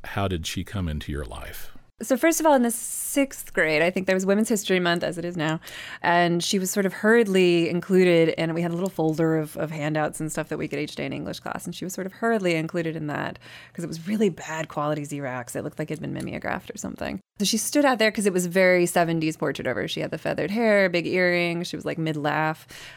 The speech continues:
Speaker 2: Everyone else looked super historical, and she just didn't. So I, I was aware of her from that, and then I was aware of the twentieth anniversary of the murder, I think.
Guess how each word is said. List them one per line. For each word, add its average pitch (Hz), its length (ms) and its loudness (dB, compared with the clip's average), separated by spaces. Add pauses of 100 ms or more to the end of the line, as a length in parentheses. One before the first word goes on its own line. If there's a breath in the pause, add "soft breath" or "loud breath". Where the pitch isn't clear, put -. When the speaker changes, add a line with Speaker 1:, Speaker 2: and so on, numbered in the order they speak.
Speaker 2:
Everyone 165 320 0
else 165 220 -2
looked - 140 -8
super 156 300 -4
historical, 151 560 -4
and 151 160 -6
she 160 120 -10
just - 200 -12
didn't. 151 420 -6 (100)
So - 240 0
I, 170 240 4
I 175 80 2
was 175 120 0
aware 226 460 4
of - 80 2
her 208 140 2
from 190 240 2
that, 170 240 4
and 165 100 -2
then 170 80 2
I 170 60 2
was 170 160 0
aware 180 380 4
of 170 180 -4
the 165 120 0
twentieth 180 560 0
anniversary 147 640 -4
of - 160 -10
the 143 100 -8
murder, - 380 -6
I - 60 -6
think. - 400 -10